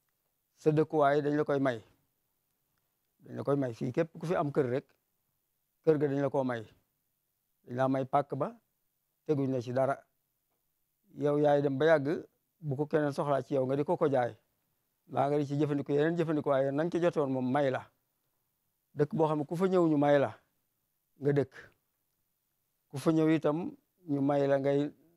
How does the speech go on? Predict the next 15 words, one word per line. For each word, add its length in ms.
ngay 180
jëfandikoo 420
ndox 180
nu 100
mu 100
la 80
soobe. 340
Ak 160
defal 240
la 80
yeneen 320
yombal 400
yoo 140
xam 200
ne 200